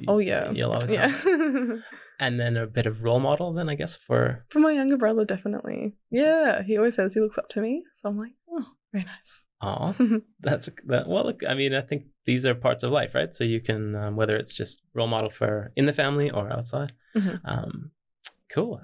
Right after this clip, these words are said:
Speaker 2: Um, I don't know if you mentioned the, the, the culture, like, uh, the family unit. So you, they immigrated from another country?
Speaker 1: Mm-hmm.
Speaker 2: And what kind of culture?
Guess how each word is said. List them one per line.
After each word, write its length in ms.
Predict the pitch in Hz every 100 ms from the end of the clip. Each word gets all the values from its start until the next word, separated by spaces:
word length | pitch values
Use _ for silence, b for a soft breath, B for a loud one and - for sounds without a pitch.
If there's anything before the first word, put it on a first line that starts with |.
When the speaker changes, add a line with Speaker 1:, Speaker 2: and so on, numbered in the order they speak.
| -
Speaker 2:
Um, 200 | 139 -
I 40 |
don't 100 | 247
know 60 | 294
if 60 | -
you 80 |
mentioned 300 | 175 175 156
the, 380 | - 120 110 87 -
the, 240 | - -
the 100 | -
culture, 340 | - 196 190 117
like, 320 | 113 120 - -
uh, 280 | - 50 -
the 100 | 127
family 320 | - 139 131
unit. 380 | 120 117 117 120
So 100 | -
you, 320 | 123 123 - -
they 160 | 135 139
immigrated 340 | 135 131 127
from 100 | 123
another 200 | 127 127
country? 340 | 123 147 233 226
Speaker 1:
Mm-hmm. 240 | 196 185 226 -
Speaker 2:
And 380 | 120 120 117 123 139
what 340 | 143 - -
kind 160 | - 120
of 60 |
culture? 400 | 120 - - -